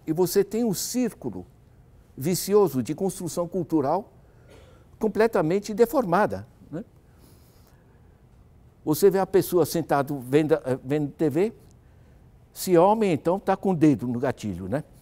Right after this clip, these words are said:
Com aquele olhar bestificado, apertando o botão, à procura de alguma coisa minimamente inteligente, né? Certo? É,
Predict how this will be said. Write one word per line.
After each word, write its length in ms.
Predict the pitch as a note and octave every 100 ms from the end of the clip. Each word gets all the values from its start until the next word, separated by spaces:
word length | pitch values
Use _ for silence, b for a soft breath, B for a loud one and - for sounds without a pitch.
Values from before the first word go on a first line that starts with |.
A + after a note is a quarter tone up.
| - - - - _ _ _ _ _ _ - - - - - - B B B B B - -
Com 100 | D3+
aquele 280 | - E3
olhar 240 | E3 D#3+ E3+
bestificado, 800 | D#3 D3 - C#3+ C#3+ C#3+ E3 D#3+
apertando 400 | D#3 - D#3+ D3
o 40 |
botão, 440 | B2+ - A2 G#2 - A2 A#2+ A2+ A#2 C#3+ - -
à 100 | -
procura 400 | D3+ - E3+ D#3
de 80 |
alguma 240 | C#3 D3+ A#2+
coisa 340 | - D#3+ E3 B B
minimamente 1160 | A#2+ F3+ A3 C4 B3+ A3 G3 D#3+ C3+ E3+ C3+ C#3
inteligente, 600 | A#2+ D3+ A#2 A#2 F#2 A2+
né? 80 | - b b b b b _
Certo? 300 | C3+ - - - B B B B B -
É, 300 | C#3+ B2+